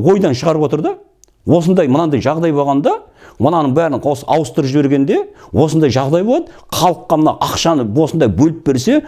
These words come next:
осынан біз халықтың керемет болып кетеді дейді. Бұл не?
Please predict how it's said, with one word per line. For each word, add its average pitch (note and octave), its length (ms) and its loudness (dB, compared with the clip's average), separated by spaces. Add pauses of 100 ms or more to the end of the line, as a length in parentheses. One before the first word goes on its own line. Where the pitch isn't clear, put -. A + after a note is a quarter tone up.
осынан C3 560 0
біз D3+ 160 -4
халықтың D#3 500 -4
керемет D3+ 400 -2
болып C#3 160 -2
кетеді C#3+ 240 -2
дейді. A3+ 160 -4 (140)
Бұл B2 320 0
не? F3 240 2